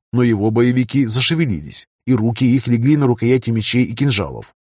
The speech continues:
И это несмотря на то, что у них с собой и автоматы были.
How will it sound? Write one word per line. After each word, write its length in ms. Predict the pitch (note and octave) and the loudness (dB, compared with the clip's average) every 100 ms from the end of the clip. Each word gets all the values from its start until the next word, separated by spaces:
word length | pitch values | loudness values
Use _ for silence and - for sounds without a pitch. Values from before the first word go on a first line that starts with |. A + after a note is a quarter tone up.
| _ | _
И 120 | B2 | 0
это 180 | B2 B2 | 0 2
несмотря 380 | C3+ - A#2+ B2 | 0 0 0 0
на 120 | A#2+ | 0
то, 280 | G#2 G2+ A2+ | -2 -2 0
что 240 | - - A#2+ | 0 0 0
у 60 | |
них 240 | G2 A#2+ - | 0 -2 -2
с 60 | |
собой 460 | C3 A2+ B2+ B2 - | -2 2 2 2 0
и 120 | B2 | 0
автоматы 520 | C#3+ B2+ D#3 F#2+ G2 | 0 0 -2 0 -6
были. 360 | F#2+ F#2+ F2+ F2 | -8 -6 -8 -10